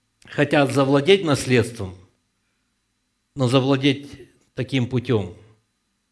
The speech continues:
неправильным путём. И вот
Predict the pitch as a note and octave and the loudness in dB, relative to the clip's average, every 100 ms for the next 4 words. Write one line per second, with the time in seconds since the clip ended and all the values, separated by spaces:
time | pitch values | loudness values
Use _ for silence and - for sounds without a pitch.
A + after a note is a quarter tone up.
0 | _ _ _ _ _ _ _ _ _ _ | _ _ _ _ _ _ _ _ _ _
1 | - B2+ C3 C3 G#2+ G2+ F#2 G#2 F#2+ E2 | -6 -4 2 2 2 -2 -8 -10 -12 -14
2 | - _ _ _ _ _ _ _ _ _ | -18 _ _ _ _ _ _ _ _ _
3 | _ _ _ _ _ _ _ _ _ _ | _ _ _ _ _ _ _ _ _ _
4 | _ _ _ _ _ _ _ _ _ _ | _ _ _ _ _ _ _ _ _ _
5 | _ _ _ - C#3 F#3+ A3+ | _ _ _ -8 -2 4 2